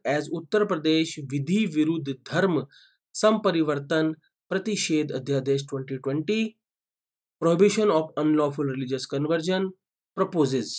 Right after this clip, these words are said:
तो एक और इंपॉर्टेंट प्रावधान जो कि इस कानून का है, नाम बता रखा है, वो प्रस्तावित करता है। प्रपोजेस हमारा मेन वर्ब हो गया, वो कब, क्या प्रस्तावित करता है?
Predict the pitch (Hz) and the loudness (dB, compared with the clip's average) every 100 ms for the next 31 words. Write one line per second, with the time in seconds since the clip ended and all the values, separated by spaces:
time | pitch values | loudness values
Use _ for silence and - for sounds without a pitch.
0 | - - _ _ 143 139 175 175 202 220 | -8 -10 _ _ -10 -2 0 6 8 8
1 | 214 _ _ _ - _ 156 151 180 202 | 4 _ _ _ -20 _ -6 0 2 2
2 | 196 165 147 139 139 143 143 _ _ _ | 0 0 0 0 0 -2 -4 _ _ _
3 | _ 147 139 156 196 196 - _ - 151 | _ -6 -6 -4 -2 -2 -6 _ -2 0
4 | 139 151 147 147 147 147 135 143 147 147 | 0 0 -2 2 2 2 2 0 0 0
5 | 151 151 170 175 190 _ _ _ 147 143 | 0 -2 -2 -2 -4 _ _ _ -6 -4
6 | 156 - 160 165 165 123 143 143 143 147 | -8 0 0 0 -4 -4 -4 -4 -4 -2
7 | 151 151 143 139 135 139 147 156 160 165 | -2 -2 0 0 -2 -2 -2 -4 -4 -2
8 | 156 - - _ 165 170 175 - 170 - | -4 -6 -14 _ -4 -4 -4 -6 -6 -6
9 | 165 185 202 | -4 -2 -4